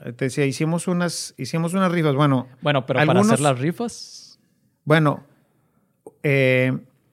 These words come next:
Speaker 1: al-, algunas señoras, este,
Speaker 2: Ujú.
Speaker 1: nos, nos ayudaron con un poco de, de dinero, ¿verdad?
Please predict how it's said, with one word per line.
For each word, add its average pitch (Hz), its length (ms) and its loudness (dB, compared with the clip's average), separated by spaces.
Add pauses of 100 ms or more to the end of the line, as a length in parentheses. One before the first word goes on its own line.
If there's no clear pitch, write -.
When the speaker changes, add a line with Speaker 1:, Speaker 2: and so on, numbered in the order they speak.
Speaker 1:
al-, 165 240 0
algunas 185 400 2
señoras, 180 760 0 (160)
este, 120 400 -4
Speaker 2:
Ujú. 117 80 0
Speaker 1:
nos, 110 300 -6
nos 127 220 -4
ayudaron 147 480 2
con 135 180 -2
un 127 80 -4
poco 127 280 -6
de, 123 220 -4
de 123 200 -6
dinero, 147 420 0
¿verdad? 123 300 -2